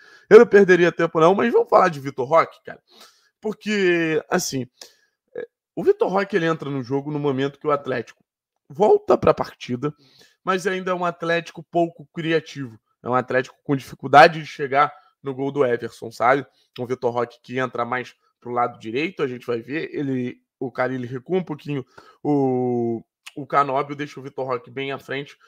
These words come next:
Só que é um Vitor Roque que entrega mais do que se imaginava. Sempre com muita personalidade, indo pra cima, entrega finalização, entrega drible, entrega construção de jogada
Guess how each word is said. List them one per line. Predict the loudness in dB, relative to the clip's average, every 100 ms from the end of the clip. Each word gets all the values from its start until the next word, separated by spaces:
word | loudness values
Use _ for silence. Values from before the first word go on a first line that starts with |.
| _ _
Só | -8
que | -4
é | -6
um |
Vitor | 0 2
Roque | 2 -2 -8
que | -14
entrega | -12 -8 -8 -8
mais | -6 -2 -2 -4
do | -10
que | -14
se | -10
imaginava. | -6 -4 2 2 2 -4 _ _ _
Sempre | -6 -6 -6
com | -8
muita | -4 -4
personalidade, | -4 -4 -4 -2 0 2 2 -2
indo | -6
pra | -4 -4
cima, | -4 -6 -2 -2 -6 _ _
entrega | -14 -8 0 2 2 2 0 -2 _ _ _
finalização, | -2 -2 -2 -4 -2 0 0 -6
entrega | -14 -10 -8 -8
drible, | -10 -10 -10 -10 -12 -12 _ -18
entrega | -6 -4 -2 -6
construção | -10 -10 -12 -8 -6 -6
de | -8
jogada | -8 4 6 6 2